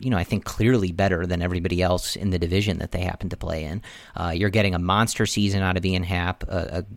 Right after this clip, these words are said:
monster season out of Jason Heyward, um, and you have to think that Bryant, Baez, and Contreras, you know, sort of snap out of it and, and start to creep back toward their, their normal productive selves,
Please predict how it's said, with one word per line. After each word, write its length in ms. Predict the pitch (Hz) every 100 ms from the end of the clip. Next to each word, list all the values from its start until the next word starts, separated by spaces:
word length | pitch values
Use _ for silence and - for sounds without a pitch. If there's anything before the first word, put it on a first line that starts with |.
| -
monster 460 | 104 95 113 - 104
season 380 | - 98 98 95
out 100 | 92
of 60 |
Jason 340 | 90 90 - 90
Heyward, 440 | 90 87 90 92 - - - - -
um, 480 | 92 87 87 85 85 -
and 640 | 95 95 92 92 90 90 - - - - _ _ - - -
you 320 | 113 107 90 -
have 280 | 98 92 -
to 100 | 90
think 540 | - 156 185 185 -
that 400 | 117 104 98 -
Bryant, 540 | - 95 101 101 104 -
Baez, 520 | 98 101 104 104 104
and 140 | 98
Contreras, 600 | - 98 104 101 104 104 120
you 60 |
know, 40 | 107
sort 220 | - 104
of 80 | -
snap 340 | 104 98 95
out 200 | 92 98
of 100 | 110
it 100 | 113
and, 160 | 101 92
and 160 | 95
start 300 | - 107 98
to 240 | - 95 90
creep 320 | - 117 -
back 320 | 104 101 -
toward 260 | - 98 92
their, 300 | 92 92 90
their 160 | 101
normal 340 | 98 98 98 95
productive 440 | 98 95 - 92
selves, 360 | - 139 147